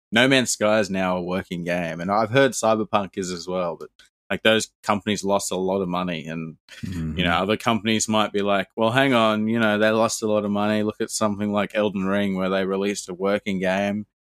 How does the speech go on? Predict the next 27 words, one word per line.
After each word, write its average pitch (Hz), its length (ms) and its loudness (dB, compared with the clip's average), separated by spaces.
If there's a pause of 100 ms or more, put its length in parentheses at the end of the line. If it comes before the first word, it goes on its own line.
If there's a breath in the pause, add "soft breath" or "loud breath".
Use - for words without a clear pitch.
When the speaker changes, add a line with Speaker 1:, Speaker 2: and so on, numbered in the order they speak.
(160)
Speaker 1:
and 92 200 -2
they're 92 180 -2
making 120 380 2
a 104 60 2
lot 101 200 0
of 98 60 -2
money 101 320 0
and 101 100 -2
got 101 240 -2
Game 104 220 0
of 95 60 -2
the 90 100 -6
Year. 104 260 2
Why 107 160 2
don't 107 100 -2
we, 101 200 -2 (300)
you 107 60 -4
know, 104 240 0
Speaker 2:
Yep. 80 200 -4
Speaker 1:
push 131 200 2
back?" 120 180 2 (120)
Like, 131 180 2
that 190 140 6
was 208 100 2
delayed 151 380 2
six - 320 -6
months. - 480 -8